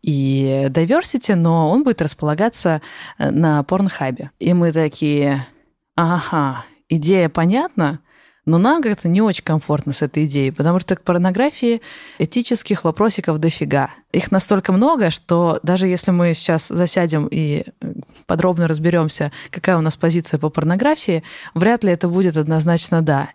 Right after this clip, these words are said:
И главное, ну, типа, дискомфортно. Вот. Я даже боюсь за ведущих туда отправлять. Ну, ну, вообще, ну, каково им будет? Ну, типа, не опасно ли это? И мне прям вообще дискомфортно от этой идеи. Но в то же время, камон,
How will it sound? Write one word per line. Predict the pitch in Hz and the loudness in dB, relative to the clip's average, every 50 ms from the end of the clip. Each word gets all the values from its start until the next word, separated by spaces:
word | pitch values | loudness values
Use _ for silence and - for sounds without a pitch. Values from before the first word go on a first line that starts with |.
| _ - | _ -4
И | - 180 | -2 0
главное, | 170 208 247 294 330 320 262 208 | 2 2 2 2 2 2 2 2
ну, | - 196 214 | 2 2 2
типа, | 208 - - 208 - 180 170 | 0 0 -2 -2 0 0 0
дискомфортно. | 160 180 - - - 196 185 - - 180 165 156 - - 143 151 151 | 0 -2 -2 0 0 0 0 0 0 0 0 0 0 -2 -2 -2 -4
Вот. | 147 160 - - - - - - - - - | -6 -8 -10 -14 -18 -18 -16 -16 -16 -10 -2
Я | - 165 208 240 254 202 | 0 2 2 2 2 2
даже | 196 226 202 196 | 2 2 2 2
боюсь | 180 170 196 214 214 214 208 185 - - | 2 2 2 2 2 2 0 0 -2 -4
за | 160 165 160 175 | -4 -2 -2 -2
ведущих | 170 165 160 160 160 165 170 190 180 214 190 - 170 139 | -2 -2 -4 -6 -4 -2 0 0 2 0 0 0 -4 -6
туда | - - 147 147 143 | -6 -4 -2 0 0
отправлять. | 143 - - 165 165 160 151 135 131 - 151 | 0 0 0 0 0 0 0 0 -2 -2 -4
Ну, | 151 143 - - - - - - - | -4 -4 -6 -10 -16 -16 -16 -10 -6
ну, | - 160 - _ _ - - - | -6 -6 -6 _ _ -14 -8 -4
вообще, | 147 175 175 - - - - - | -2 -2 -2 -2 -2 -4 -4 -4
ну, | - - - - 175 170 160 | -4 -4 -2 0 0 0 -2
каково | - 170 - - 202 185 185 196 190 180 | -4 -6 -2 0 0 2 2 2 2 2
им | 170 160 | 2 0
будет? | 151 156 147 139 131 | 0 -2 -2 -2 -2
Ну, | 147 156 | -2 -2
типа, | 147 165 151 - | -4 -2 -2 0
не | 180 175 190 | 2 2 2
опасно | 185 165 - 180 170 170 170 - - 170 | 2 0 0 0 2 2 0 0 -2 -2
ли | 151 151 147 147 | -2 0 0 0
это? | 147 143 - - 147 - - - - - - - | 0 0 -2 -4 -8 -8 -10 -16 -16 -16 -6 -2
И | - 175 | 2 2
мне | 208 240 269 | 4 4 2
прям | 254 262 262 247 226 | 2 2 0 2 2
вообще | 240 247 - - 240 | 0 -2 -2 -2 -2
дискомфортно | 196 208 208 - - 240 240 - - 233 202 165 165 - 156 | 0 -2 -2 0 0 0 0 0 0 0 0 0 0 -2 -2
от | 147 143 | -2 -2
этой | 160 143 - - 151 151 | -2 -4 -2 -2 -2 -2
идеи. | 147 143 151 143 139 139 - - _ _ - - - - | 0 0 -2 -2 -2 -2 -6 -10 _ _ -20 -20 -16 -16
Но | - | -14
в | 175 - | -4 0
то | - 277 254 | 2 2 4
же | 214 226 | 2 2
время, | 220 247 254 233 196 165 151 151 - - _ _ | 2 2 2 2 2 2 0 -2 -4 -8 _ _
камон, | - - 208 214 220 220 180 139 139 139 | -2 0 2 2 4 2 2 0 -2 -4